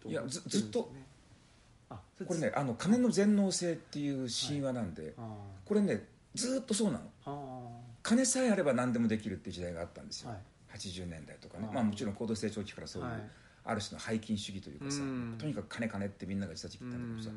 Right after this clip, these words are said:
Speaker 1: ん。
Speaker 2: それって金の全能性に対する信-、信仰だったんだよね。
Speaker 1: うん。
Speaker 2: 背筋教だったんですよ。だから、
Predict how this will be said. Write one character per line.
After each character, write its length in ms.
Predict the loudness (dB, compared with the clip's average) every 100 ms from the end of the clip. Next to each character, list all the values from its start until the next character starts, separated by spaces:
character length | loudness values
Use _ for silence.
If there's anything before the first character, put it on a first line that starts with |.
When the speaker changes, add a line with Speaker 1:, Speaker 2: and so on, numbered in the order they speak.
| -10
Speaker 1:
ん。 20 | -2
Speaker 2:
そ 100 | 0
れ 60 |
っ 20 |
て 80 | 0
金 200 | -4 0
の 100 | 2
全 200 | 2 0
能 100 | 0
性 280 | -2 0 -2
に 100 | -4
対 180 | -4 -6
す 80 | -6
る 80 | -8
信-、 340 | -4 0 -2 -4 -16 -20 -4
信 300 | 0 2 0
仰 180 | 0
だ 80 | -2
っ 40 | -4
た 80 | -10
ん 40 | -8
だ 60 |
よ 60 | -6
ね。 40 |
Speaker 1:
う 20 | -4
ん。 480 | -4 -4 -6 -10 -16 -18
Speaker 2:
背 240 | -8 -2 -2
筋 260 | -2 -4
教 200 | -2 -2
だ 80 | -2
っ 40 | -6
た 60 | -14
ん 60 | -18
で 80 |
す 120 | -16 -18
よ。 80 | -20 -8
だ 80 | -2
か 60 |
ら、 100 | -2